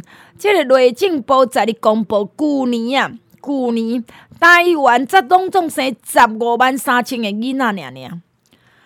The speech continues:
那么，过来，旧年结婚的才二十一万，诶，结婚的才十一万对。结婚的翁某，旧年因为当然也有疫情的关系啦。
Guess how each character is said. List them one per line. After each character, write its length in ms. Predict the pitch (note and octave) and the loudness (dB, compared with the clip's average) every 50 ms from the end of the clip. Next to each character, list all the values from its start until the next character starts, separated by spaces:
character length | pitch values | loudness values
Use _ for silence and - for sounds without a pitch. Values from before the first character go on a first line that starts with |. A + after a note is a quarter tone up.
| _ _ _ _ _ _ _ | _ _ _ _ _ _ _
那 120 | - D4+ | -4 -2
么， 180 | D#4+ D#4 D4 C#4+ | 0 0 0 2
过 140 | C#4+ F4 E4 | 2 4 4
来， 180 | D4 B3+ B3+ | 4 2 0
旧 340 | A#3+ - - D#4 D4 C#4+ C4+ C4 | -2 -4 -6 -4 -4 -2 -2 -4
年 220 | C4 C4 C#4 C4 - | -4 -6 -8 -8 -4
结 100 | - G4 | -2 -2
婚 160 | G4 - G4+ | -2 0 0
的 140 | F#4+ F#4 F#4 | 0 0 0
才 120 | F4+ F#4+ F#4 | 2 2 0
二 40 | |
十 240 | C#4 B3+ G#3+ G#3 B3 - | 0 -2 -4 -4 -4 -4
一 120 | - D4+ | -4 -2
万， 260 | C4+ B3 F#3+ F3 F3 - _ - | -2 -2 -2 -2 -6 -10 _ -2
诶， 200 | C4 C4 A#3+ - - | -2 -2 -2 -2 -2
结 100 | G4+ G4+ | -2 0
婚 140 | - G4 F#4 | 0 0 0
的 100 | F#4 F4+ | 0 2
才 180 | - F#4 F4+ F4+ | 2 0 -2 0
十 180 | - - G#3 - - | 0 0 0 0 0
一 140 | - D#4+ D#4+ | 0 0 2
万 260 | B3+ A3 G3 F#3 F#3 - _ | 2 2 0 -2 -6 -12 _
对。 300 | - A3 G#3 G#2 D#3+ G3 - _ _ _ _ _ _ _ _ _ _ _ _ | -8 -8 -8 -8 -10 -18 -20 _ _ _ _ _ _ _ _ _ _ _ _
结 140 | - G4+ G4+ | -2 -2 -2
婚 240 | D4 - G4 G4+ F#4 | 0 2 2 2 2
的 100 | D#4 - _ | 0 0 _
翁 240 | - B3+ B3+ B3+ C4 | 0 0 0 2 4
某， 300 | D#4 E4 D4+ C4 - _ _ | 4 4 4 4 0 _ _
旧 220 | - A#3+ A#3 A3 | -4 -2 -2 -2
年 220 | G#3+ G#3+ A3+ - - | -2 -4 -4 -4 -4
因 80 | D4+ | -4
为 60 | C#4+ | 0
当 180 | A#3+ C#4 D#4 D4+ | 2 2 2 2
然 100 | D4 C4+ | 2 -2
也 60 | B3 | -2
有 120 | A3+ G#3+ - | -2 -2 -2
疫 140 | - A3 G3+ | -4 -6 -6
情 200 | - - A3+ A#3 | -6 -8 -8 -8
的 100 | A3 F#3+ | -8 -8
关 340 | - - G3+ G3 G3+ G3+ F3+ | -6 -4 -4 -4 -4 -4 -6
系 160 | G3 F3 F#3 | -6 -6 -8
啦。 160 | F3 D#3+ E3 | -8 -8 -10